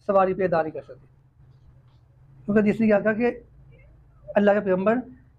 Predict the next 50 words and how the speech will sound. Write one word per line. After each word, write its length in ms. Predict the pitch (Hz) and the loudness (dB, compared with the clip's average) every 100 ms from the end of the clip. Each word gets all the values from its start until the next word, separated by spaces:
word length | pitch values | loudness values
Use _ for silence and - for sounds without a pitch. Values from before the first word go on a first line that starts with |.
| 180 | -2
लम 240 | 196 240 | 2 2
यकुन 380 | 233 233 240 220 | 2 2 2 2
यसनाउहु 500 | 208 - 175 185 233 | 0 -2 -2 0 -2
फिल 140 | 233 185 | -2 -6
मकतूबा, 420 | 165 139 - - - - - - _ | -8 -12 -18 -20 -20 -20 -20 -20 _
फ़र्जी 240 | - 220 247 | -2 0 0
नमाज 240 | 240 208 | 0 0
अल्लाह 200 | 214 196 | -2 -2
के 60 | 202 | 0
पैगंबर 240 | 185 196 | -2 -2
सवारी 240 | 196 196 180 | -2 -2 -2
पे 80 | 185 | -2
अदा 200 | 180 175 | -2 -4
नहीं 140 | 175 | -6
करते 260 | 170 143 135 | -10 -14 -20
थे। 120 | - - - - - - - | -20 -20 -20 -20 -20 -20 -4
एक 180 | 220 185 | -2 -2
बात, 180 | 151 - 208 | -6 -4 -2
नफली 260 | 233 349 | -2 -2
नमाज 320 | 285 233 220 | 0 2 2
आप 160 | 208 196 | 2 0
सवारी 260 | 196 180 175 | -2 -6 -4
पे 140 | 180 | -4
अदा 180 | 175 170 247 - _ _ _ - | -4 -4 -4 -10 _ _ _ -2
कर 80 | 190 | -2
सकते 300 | 190 185 208 | -2 -8 -4
हैं, 140 | 185 185 | -4 -4
कुछ 120 | 175 | -6
सुन्नतें 260 | 208 202 | -4 -2
अदा 160 | 196 196 | 0 0
करनी 220 | 180 180 | 0 -2
रह 140 | 175 185 | 0 0
गई 100 | 190 | 0
हैं 80 | |
आपकी। 280 | 175 160 170 - _ _ - - - | -2 -6 -10 -12 _ _ -20 -18 -4
उसके 200 | 262 - | -2 2
लिए 160 | 330 294 | 4 4
ऐसा 160 | 254 | 2
है 40 | 311 | 0
कि 80 | 294 | 2
आप 160 | 277 277 | 0 -2
एक 200 | 269 262 | -6 0
बार 240 | 247 254 254 | 2 2 0
अपनी 240 | 233 254 | -4 -4
सवारी 320 | 247 226 214 226 | -2 0 0 0
को 120 | 240 | -4
किबला 220 | 233 220 | -2 0
रो 120 | 226 214 | 2 2
कर 160 | 185 | 0
देंगे, 220 | 156 226 | -4 -8